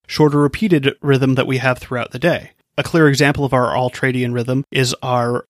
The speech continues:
rem and deep sleep cycle throughout the night. And so with these cycles in mind, we want to start tracking our energy throughout the day.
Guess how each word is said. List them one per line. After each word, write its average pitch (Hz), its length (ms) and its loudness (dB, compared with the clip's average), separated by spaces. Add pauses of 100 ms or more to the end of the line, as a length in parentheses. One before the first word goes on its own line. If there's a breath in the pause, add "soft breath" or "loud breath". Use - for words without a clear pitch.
rem 139 340 4
and 131 220 -2
deep 139 220 -2
sleep - 280 -4
cycle 131 340 -2
throughout 131 340 -2
the 131 80 -8
night. 139 340 -4 (380)
And 165 120 0
so 190 240 4
with 226 220 0
these 226 180 -2
cycles 202 400 -4
in 135 120 2
mind, 151 440 -4 (200 soft breath)
we 160 80 4
want 226 240 2
to 196 60 -2
start - 340 0
tracking 175 500 0
our 135 180 2
energy 135 520 0
throughout 147 400 0
the 139 100 -6
day. - 460 -8